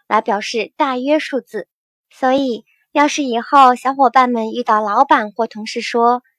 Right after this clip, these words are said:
“I need a ballpark of the revenue last month”，大家千万不要蒙圈，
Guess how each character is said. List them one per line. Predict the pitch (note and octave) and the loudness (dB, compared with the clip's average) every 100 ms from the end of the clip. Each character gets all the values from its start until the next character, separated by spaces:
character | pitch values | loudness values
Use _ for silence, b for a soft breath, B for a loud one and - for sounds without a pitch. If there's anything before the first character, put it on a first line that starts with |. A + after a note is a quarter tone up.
| _ _ _ _ - | _ _ _ _ -8
“I | B3+ D4 | -2 0
need | F#4 F4 D#4+ B3 - | 2 2 2 0 -6
a | - G#3 | -8 -8
ballpark | F3+ A3+ B3+ D#4 - B3+ B3 _ - | -4 0 2 2 0 -2 -2 _ -8
of | A3 A3 | -6 -6
the | - | -8
revenue | G3+ G3+ G#3+ A3+ B3+ B3+ B3+ C4 B3+ | -6 -2 -2 -2 -2 0 0 0 -4
last | A3+ G#3+ A#3 - | -10 -10 -12 -14
month”， | A3+ G#3 F3 E3+ E3+ _ _ _ _ _ _ _ | -12 -8 -8 -10 -16 _ _ _ _ _ _ _
大 | - B3+ | -4 -4
家 | A#3+ | -2
千 | A#3+ - C#4+ | -6 -4 -2
万 | C#4 | -4
不 | G#3+ | -6
要 | A3+ G#3 | -8 -8
蒙 | A3+ A#3 | -8 -10
圈， | - A3+ G#3+ | -10 -8 -8